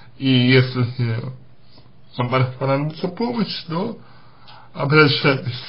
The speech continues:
э, к нашим экспертам, э, какой из, из нас вам понравится, и начинайте работать более приватно.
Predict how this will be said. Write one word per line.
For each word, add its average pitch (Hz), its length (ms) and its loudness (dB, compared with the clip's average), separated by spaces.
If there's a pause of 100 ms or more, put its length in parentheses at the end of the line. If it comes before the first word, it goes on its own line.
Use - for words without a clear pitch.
(160)
э, 123 540 -4 (300)
к - 40 -14
нашим 175 420 -2
экспертам, 208 600 -2 (960)
э, 135 360 4 (300)
какой 120 560 2
из, 123 400 -4 (1300)
из 170 220 -2
нас 131 340 6 (320)
вам 113 320 -2 (760)
понравится, 175 800 4
и 135 320 -4 (220)
начинайте 127 680 -2
работать 117 480 -6 (220)
более 117 400 -4
приватно. - 560 -6